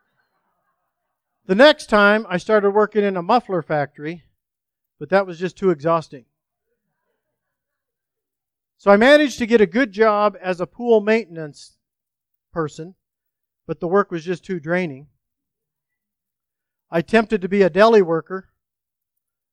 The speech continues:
but anyway I sliced it, I couldn't cut the mustard. Then I worked as a lumberjack,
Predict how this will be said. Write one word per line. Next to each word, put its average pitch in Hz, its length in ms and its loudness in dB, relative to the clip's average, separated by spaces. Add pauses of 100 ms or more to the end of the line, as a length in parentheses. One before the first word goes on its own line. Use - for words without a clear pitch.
(600)
but 156 120 -4
anyway 190 340 0
I 160 120 0
sliced 180 480 -6
it, 160 200 -14
I 143 120 -16
couldn't 151 340 -12
cut 165 180 -12
the 151 80 -18
mustard. 147 460 -16 (2500)
Then 208 140 2
I 233 80 6
worked 226 380 4
as 185 220 -8
a 185 60 -4
lumberjack, 190 720 0